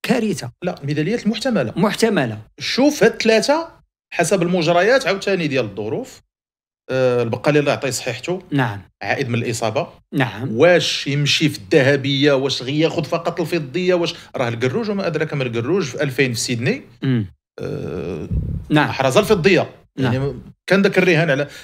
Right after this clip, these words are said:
Speaker 2: نزهة بدوان كذلك.
Speaker 1: نعم.
Speaker 2: دونك ماشي، ماشي،
Speaker 1: تا-،
Speaker 2: ماشي
Speaker 1: تا-، تا المرضي، تا المرضي
Speaker 2: خديجة
Speaker 1: إصابة.
Speaker 2: المرضي اللي
Speaker 1: تا
Speaker 2: هي
Speaker 1: هي.
Speaker 2: بطلة العالم.
Speaker 1: تا هي من إصابة.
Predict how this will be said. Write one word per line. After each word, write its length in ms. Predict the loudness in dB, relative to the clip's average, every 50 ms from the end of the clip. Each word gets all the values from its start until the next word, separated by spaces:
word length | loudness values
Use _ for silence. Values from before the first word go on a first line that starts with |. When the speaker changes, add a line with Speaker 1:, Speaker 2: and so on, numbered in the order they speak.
| -12 -8
Speaker 2:
نزهة 220 | -6 0 2 2
بدوان 340 | 4 4 4 4 4 4 4
كذلك. 480 | 4 2 2 4 2 0 -2 -6 -8 -6 -4
Speaker 1:
نعم. 200 | -4 -2 -4 -6 -10 -14
Speaker 2:
دونك 160 | -12 -6 -4
ماشي، 400 | -2 0 0 0 0 0 -2 -2
ماشي، 500 | -2 -2 -2 0 0 0 0 -2 -2 -2
Speaker 1:
تا-، 40 | -2
Speaker 2:
ماشي 360 | 0 2 2 2 2 0 -2
Speaker 1:
تا-، 180 | -2 -2 -2
تا 180 | -2 -2 -2 -2
المرضي، 560 | 0 0 0 0 0 0 0 0 0 -2 -2
تا 120 | -2 -4 -2
المرضي 280 | -2 -2 0 0 2
Speaker 2:
خديجة 220 | 2 4 4 4 4
Speaker 1:
إصابة. 160 | 4 4 4
Speaker 2:
المرضي 300 | 4 2 2 2 0 -2
اللي 160 | 0 0 2
Speaker 1:
تا 100 | 2 4
Speaker 2:
هي 100 | 4 4
Speaker 1:
هي. 40 | 4
Speaker 2:
بطلة 440 | 4 4 4 4 2 2 2 2 2 2
العالم. 520 | 2 4 4 4 4 2 0 0 -2 -4
Speaker 1:
تا 120 | -6 -6 -4
هي 200 | -2 -2 -2 -2
من 240 | -2 -4 -4 -4
إصابة. 360 | -4 -4 -4 -4 -4 -6 -8